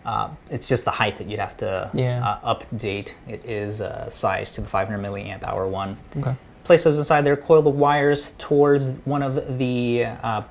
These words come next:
Speaker 1: port openings there. It has a little additional slit for the wires to pass through.
Speaker 2: Right.
Speaker 1: We'll slide the, uh, cir-, the C P P, the Circuit Playground Blue Fruit, right on top of that. Make sure that the J S T is, uh,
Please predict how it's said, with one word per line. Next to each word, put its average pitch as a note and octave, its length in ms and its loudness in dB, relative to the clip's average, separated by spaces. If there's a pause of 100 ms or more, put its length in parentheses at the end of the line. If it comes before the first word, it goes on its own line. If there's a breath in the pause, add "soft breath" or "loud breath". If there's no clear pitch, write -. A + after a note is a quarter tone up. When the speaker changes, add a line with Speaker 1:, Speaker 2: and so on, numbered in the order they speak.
(120)
Speaker 1:
port E3 340 4
openings D#3+ 420 2
there. E3 220 4
It - 60 -8
has A2 180 2
a A#2+ 40 0
little G#2+ 360 -2 (220)
additional A#2 600 0
slit - 340 0
for G#2 380 -4
the G#2 100 -6
wires G#2 380 -6
to A2+ 80 -10
pass - 320 -6
through. G#2 400 0 (360)
Speaker 2:
Right. C#3+ 120 -10 (960)
Speaker 1:
We'll G#2+ 140 -4
slide C#3+ 720 2 (160)
the, C3+ 380 4
uh, A#2 160 0
cir-, - 440 -4
the C3 160 2
C C#3+ 180 2
P B2+ 120 2
P, F3+ 180 -2
the A3+ 80 -8
Circuit A2+ 380 -6
Playground A#2+ 580 0
Blue C#3 240 6
Fruit, C#3 320 -2
right C3 160 4
on B2+ 120 -2
top B2 240 0
of B2 120 -2
that. D#3+ 400 0
Make G#2 180 -8
sure G#2+ 140 -6
that G#2 220 -6
the A2 140 -6
J A2 300 2
S G#2 120 -2
T C3 400 -4
is, C#3 460 4
uh, A#2+ 600 -2